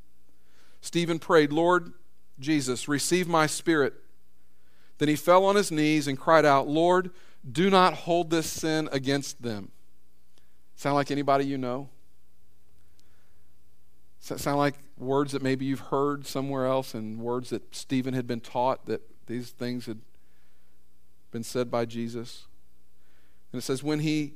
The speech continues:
said this, he fell asleep," which is a beautiful New Testament way of saying he died. Now take you to chapter eight, verse one in Acts. "On that day, a great persecution broke out against the church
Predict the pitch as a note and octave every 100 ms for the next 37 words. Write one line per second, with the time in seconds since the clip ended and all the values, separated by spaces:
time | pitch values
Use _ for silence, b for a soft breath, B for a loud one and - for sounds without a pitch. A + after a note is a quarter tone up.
0 | - - - - F3 D#3 C#3 C3 B2 -
1 | C3 - C3+ A#2+ - C#3 A#2 A#2 - A2
2 | G#2+ B2 C3 A#2+ A#2+ A#2+ B2+ A#2+ A#2+ -
3 | A2 G#2+ - A2 G#2+ G#2+ A2 A2+ G#2 -
4 | - - - - - - - - - -
5 | - - - - B2 C#3+ D3+ C3+ A#2+ -
6 | - D3+ C3+ C3+ C3 C3 - - - B2
7 | A#2 C3 C3 A#2 A#2+ A#2 G#2+ - C3+ C#3+
8 | C#3+ D#3 D3 D#3 D3+ C3+ D3+ D3 D#3+ D3
9 | - F3 D#3+ C#3 C#3+ C#3+ C#3 C#3 C3+ C#3
10 | - B2+ E3+ C#3 A#2+